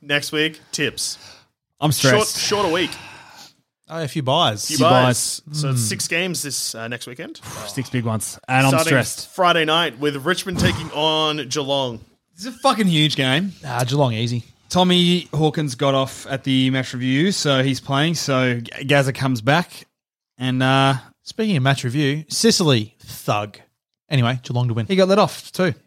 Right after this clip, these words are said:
Speaker 3: Yeah, bullshit.
Speaker 2: Because, but you can punch people in the stomach, Sean, as Ben Cunnington has proved.
Speaker 3: Dropped him for about five minutes. It was
Speaker 2: Mm.
Speaker 3: bullshit.
Speaker 2: Yeah, as Ben Cunnington has done too.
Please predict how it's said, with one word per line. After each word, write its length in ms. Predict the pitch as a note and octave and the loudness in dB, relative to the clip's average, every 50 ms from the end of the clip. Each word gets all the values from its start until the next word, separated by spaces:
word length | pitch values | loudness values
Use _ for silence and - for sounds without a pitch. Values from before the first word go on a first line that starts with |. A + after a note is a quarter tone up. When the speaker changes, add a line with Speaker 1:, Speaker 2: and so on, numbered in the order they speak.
| _ - | _ -20
Speaker 3:
Yeah, 120 | F2+ G2 | -18 -16
bullshit. 460 | - - F2 - - - - - - C3 | -16 -14 -12 -10 -10 -12 -12 -16 -8 -4
Speaker 2:
Because, 260 | D#3+ D#3 E3+ D#3 D#3 | 0 2 2 2 2
but 160 | - - E3 | 0 0 0
you 60 | E3 | 2
can 120 | D3+ D#3+ D3 | 2 2 4
punch 200 | D#3 D#3 D3+ - | 2 2 2 2
people 180 | D#3 D3 C#3+ C3+ | 0 2 2 2
in 60 | B2 | 0
the 40 | A2+ | 0
stomach, 300 | - C3 B2+ C3 C3 - | 0 0 0 0 0 -2
Sean, 260 | - A#2+ G2+ F#2 - _ _ _ - | -4 -6 -6 -8 -12 _ _ _ -6
as 140 | A#2+ A#2+ G#2+ | -4 0 2
Ben 180 | B2+ C3 B2+ | 4 4 4
Cunnington 400 | A2 A2+ A#2+ B2+ C3 B2+ A#2+ A#2+ A2+ | 4 2 2 2 4 4 4 2 2
has 160 | A#2 A2+ G#2+ | 0 -2 -2
proved. 460 | - - A#2+ A#2 A2+ G2+ - - - _ _ | -4 -4 -4 -4 -4 -6 -8 -12 -18 _ _
Speaker 3:
Dropped 260 | - D#3+ D#3 - - | -12 -12 -10 -8 -8
him 80 | B2 B2 | -8 -8
for 120 | - - | -10 -14
about 240 | G2+ F#2 F#2 - - | -16 -16 -18 -18 -18
five 260 | _ - G2 - - - | _ -20 -18 -18 -16 -14
minutes. 280 | C3 D3 C#3 - - - | -14 -14 -14 -16 -18 -20
It 40 | _ | _
was 80 | - | -14
Speaker 2:
Mm. 60 | D#3+ F#3 | -12 -12
Speaker 3:
bullshit. 320 | - D#3+ - - B2+ - | -10 -10 -14 -16 -18 -6
Speaker 2:
Yeah, 180 | - D3+ F#3+ F#3 B2+ | -2 0 0 2 2
as 160 | D3 D#3 D3 | 2 2 2
Ben 220 | A#2+ D#3 D3+ D3 | 4 2 2 2
Cunnington 360 | C#3 C#3+ D3 D3+ D3 C3 C#3+ C#3 | 2 2 2 2 2 0 0 0
has 180 | C3+ C#3 C3 | 0 0 0
done 200 | A#2+ C#3 C#3 C#3 | 2 0 0 0
too. 260 | C3+ - F3 D#3+ - | 0 -2 -4 -4 -6